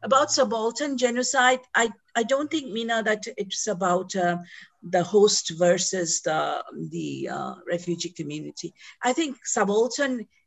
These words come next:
the definition of subaltern is, as my understanding, is about anything who is a, a subaltern, that is,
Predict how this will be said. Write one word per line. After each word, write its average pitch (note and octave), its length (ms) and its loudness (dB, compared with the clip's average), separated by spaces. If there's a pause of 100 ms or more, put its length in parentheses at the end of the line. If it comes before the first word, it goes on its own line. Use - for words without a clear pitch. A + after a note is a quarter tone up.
(220)
the F#3 100 -2
definition G3 560 -2
of A#3+ 100 -6
subaltern A#3 680 -4
is, G#3 220 -4 (200)
as F3 240 -8
my F3 300 0
understanding, G#3 720 -2
is F3+ 180 -2
about E3+ 300 -2 (100)
anything F#3 420 -2
who E3+ 140 -6
is E3 240 -6
a, F#3 100 -10 (520)
a F#3 40 0
subaltern, F3 600 0
that F3 180 -2
is, F3+ 240 0